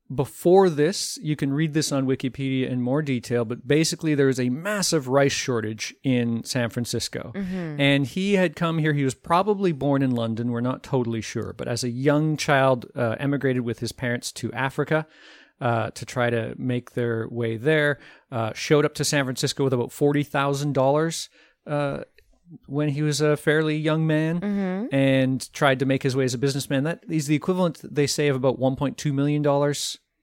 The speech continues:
Speaker 1: uh, today.
Speaker 2: Wow.
Speaker 1: Maybe a little more because that equivalency was done in the nineties. So
Speaker 2: Okay.
Speaker 1: it's probably, so he came ba-, uh, basically a fairly wealthy businessman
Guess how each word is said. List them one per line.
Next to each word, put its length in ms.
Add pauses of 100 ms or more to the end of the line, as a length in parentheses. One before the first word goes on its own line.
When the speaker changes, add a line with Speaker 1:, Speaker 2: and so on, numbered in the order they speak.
(220)
Speaker 1:
uh, 120
today. 480 (120)
Speaker 2:
Wow. 280 (640)
Speaker 1:
Maybe 260
a 60
little 220
more 280
because 320
that 240 (240)
equivalency 680
was 180
done 420
in 120
the 60
nineties. 480
So 200
Speaker 2:
Okay. 120
Speaker 1:
it's 60
probably, 260
so 60 (260)
he 60
came 380
ba-, 180
uh, 60
basically 480
a 40
fairly 300
wealthy 320
businessman 640